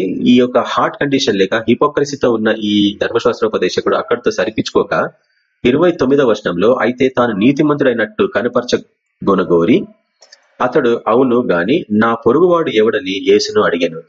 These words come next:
ఇది మన పాయింట్. యేసు ప్రభు యొక్క సేవా జీవితంలో ఒక విషయం మనం గ్రహించాలి, ఏంటంటే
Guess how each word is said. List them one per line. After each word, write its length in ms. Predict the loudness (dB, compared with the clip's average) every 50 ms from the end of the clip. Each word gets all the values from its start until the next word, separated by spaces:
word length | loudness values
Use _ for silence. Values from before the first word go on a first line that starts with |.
| -4
ఇది 160 | -2 0 0
మన 220 | 0 0 0 -2 -2 -4
పాయింట్. 220 | -4 -4 -4 -6 -10 -16 _ _ _ _ _ -20 -20 -20 _ _ _ _ _ 0
యేసు 180 | 0 0 0 0
ప్రభు 160 | 2 2 4
యొక్క 280 | 4 4 2 2 0 0
సేవా 300 | 0 2 2 2 2 2
జీవితంలో 540 | 0 2 0 0 0 0 -2 0 2 2 2
ఒక 160 | 2 0 -2
విషయం 280 | -2 -2 -2 -2 -2
మనం 180 | -2 -2 -2 -2 -2
గ్రహించాలి, 440 | -2 0 -2 -2 -2 -2 -2 -2 -4
ఏంటంటే 460 | -4 -6 -6 -2 0 0 0 -2